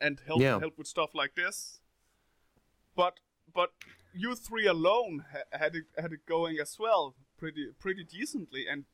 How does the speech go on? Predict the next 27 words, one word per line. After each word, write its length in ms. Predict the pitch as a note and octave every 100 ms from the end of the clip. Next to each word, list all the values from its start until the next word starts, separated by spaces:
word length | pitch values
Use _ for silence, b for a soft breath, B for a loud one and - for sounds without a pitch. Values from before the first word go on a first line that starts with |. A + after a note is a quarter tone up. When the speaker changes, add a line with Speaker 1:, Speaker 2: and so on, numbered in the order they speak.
| _
Speaker 1:
that, 180 | D#3 E3 _ _ _ -
that 160 | F3+
says 320 | - E3+ D#3
a 60 | D3
lot 220 | D3 E3+
about 300 | F#3+ D#3 C3+ _ _ _ _ _ _ _
the 80 | D3+
people 380 | - F#3+ F3 D3
in 120 | D3
the 80 | C3+
commu-, 600 | - - D3 D#3 G3 A3 - _
community 560 | D#3 E3 G3+ A3 - D3+
more 280 | C3+ C3+ C#3+
than 160 | C3+ B2+
the 140 | B2 A#2
admins 420 | D#3 - C#3 B2
themselves, 680 | C3 B2 G3+ G3+ B2+ - _ _
because 300 | C#3+ C3 -
we're 160 | E3 F3
actually 280 | F#3 - D3+
not 180 | D3+ - _ _ _ _ _ _ _ _ _ _
working 520 | D#3 E3+ E3 C#3+ B2+ _ _ _ _
that 220 | D3+ E3+ -
hard 420 | D#3+ D3+ F#3+ C3+ - _
to 240 | _ _ _
keep 160 | E3
it 80 | D#3